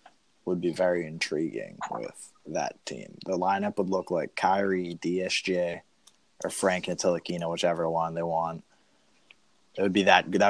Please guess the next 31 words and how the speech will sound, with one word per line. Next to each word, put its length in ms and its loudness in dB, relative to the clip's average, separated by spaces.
would 80 -4
be 100 4
the 60 -2
backcourt, 580 4
but 320 2
then 260 6
you'd 160 4
have 480 6
K 260 8
D, 320 4
Zion, 800 2
and 140 -6
Mitchell 260 -2
Robinson, 580 2
who's 420 -10
showed 420 0
to 80 -10
me 180 -6
that 140 -8
he's 160 -8
already 380 0
one 140 -8
of 60 -10
the 60 -6
best 360 -2
defenders 540 -4
in 80 -10
the 80 -6
N 140 -6
B 160 -8
A. 240 -4